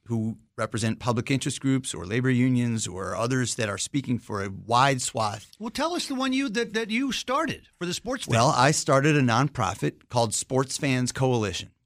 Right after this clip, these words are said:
Speaker 1: and it sounds trivial, but it's not. Sports and the media around sports are one of the biggest industries in the United States. Millions of Americans love it and pay for it, whether they realize it or not, and should have a voice in the making of public policy.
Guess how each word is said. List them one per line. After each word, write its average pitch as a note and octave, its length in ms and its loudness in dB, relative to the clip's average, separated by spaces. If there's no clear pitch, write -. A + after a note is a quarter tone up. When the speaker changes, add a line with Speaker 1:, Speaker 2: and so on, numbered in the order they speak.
Speaker 1:
and A2+ 160 -2
it - 80 -4
sounds C#3+ 360 2
trivial, G3+ 440 0
but C#3+ 180 2
it's B2 160 -2
not. B2+ 360 2
Sports - 640 -2
and A2+ 160 0
the A2 40 0
media C#3 360 2
around B2+ 240 2
sports C#3 340 -2
are B2 40 -4
one A#2 100 0
of A2+ 80 0
the G2+ 60 -6
biggest B2 280 0
industries G2+ 460 -6
in A2+ 40 -12
the F#2+ 60 -10
United F#2 300 -8
States. - 460 -4
Millions D3 560 4
of C3 80 0
Americans A2+ 560 0
love B2 220 2
it D3+ 180 -2
and E3 320 0
pay F#3+ 260 -2
for G#2 280 -4
it, G#2+ 100 -8
whether B2+ 240 -2
they A#2 120 0
realize A2 440 0
it G#2 120 -4
or F#2+ 80 -4
not, G2 400 -2
and A#2+ 160 0
should C4 260 2
have A#2+ 220 0
a G#2+ 40 -2
voice F2+ 520 -6
in A2+ 240 0
the A#2 80 0
making A2+ 320 -2
of G2+ 100 -8
public A2 260 -4
policy. A2+ 500 -6